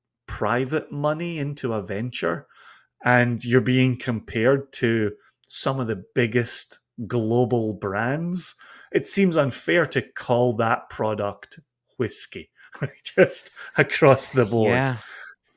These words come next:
Speaker 2: Yeah.
Speaker 1: Um, I, I will say, however, that there are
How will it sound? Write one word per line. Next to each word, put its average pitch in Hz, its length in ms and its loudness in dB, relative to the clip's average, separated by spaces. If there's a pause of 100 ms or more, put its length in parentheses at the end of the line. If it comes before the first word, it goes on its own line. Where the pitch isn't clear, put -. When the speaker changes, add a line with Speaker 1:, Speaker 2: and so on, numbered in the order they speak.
(300)
Speaker 2:
Yeah. 120 320 4
Speaker 1:
Um, 123 200 0 (140)
I, 170 180 4 (140)
I 175 120 4
will 190 360 8
say, 233 460 -2
however, 104 720 -6 (580)
that 135 500 0 (340)
there 131 400 -2 (180)
are 143 680 -4